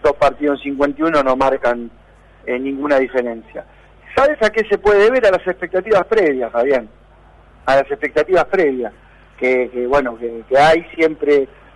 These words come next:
alrededor de un equipo y, y en el entorno o en, o en el medio en general. Entonces, este, a veces, eh, sostenerla, eh, a los equipos les genera,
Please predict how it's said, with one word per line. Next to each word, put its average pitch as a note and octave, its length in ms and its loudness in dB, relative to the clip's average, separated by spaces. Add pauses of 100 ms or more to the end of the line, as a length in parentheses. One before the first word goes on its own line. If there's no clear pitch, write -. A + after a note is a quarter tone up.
alrededor C#3+ 480 2
de D3+ 80 -4
un D#3 80 0
equipo F#3 720 0
y, C3 500 -6 (460)
y C3 120 0
en C3+ 120 0
el C3+ 80 -2
entorno G#3 520 2
o C#3 140 2
en, C#3 100 -2 (100)
o C3+ 220 4
en C#3 160 0
el C#3+ 120 0
medio E3 300 2
en E3 80 -2
general. G#3+ 640 2 (440)
Entonces, F3+ 960 2 (440)
este, D3 720 4
a C3+ 160 4
veces, F3+ 560 2 (480)
eh, C3+ 640 0 (400)
sostenerla, F#3 800 0 (720)
eh, C3 520 0
a B2+ 280 4
los C#3 280 -4
equipos E3+ 300 -2
les D3+ 120 0
genera, B2+ 880 2